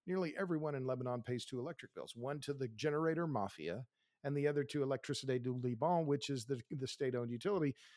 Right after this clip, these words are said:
But E D L can't provide power all the time, so people m-, have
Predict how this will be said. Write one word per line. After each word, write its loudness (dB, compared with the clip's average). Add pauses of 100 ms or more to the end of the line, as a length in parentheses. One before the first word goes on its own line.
(140)
But 2
E 2
D 2
L 0
can't -4
provide 2
power 2
all 4
the -2
time, 0
so 4
people -2 (120)
m-, -8 (100)
have 0